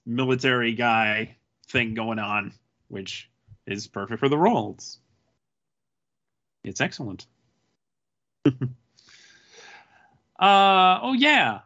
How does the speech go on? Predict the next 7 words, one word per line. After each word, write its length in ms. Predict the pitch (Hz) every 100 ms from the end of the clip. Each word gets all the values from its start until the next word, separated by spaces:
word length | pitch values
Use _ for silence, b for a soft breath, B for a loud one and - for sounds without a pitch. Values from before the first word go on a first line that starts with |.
| _
And, 340 | - 165 165 160
uh, 440 | 165 165 160 160 160 156 _ _ _ _ b b -
at 140 | -
the 100 | 202
end 140 | 277 285
of 60 |
this 500 | 180 208 - - -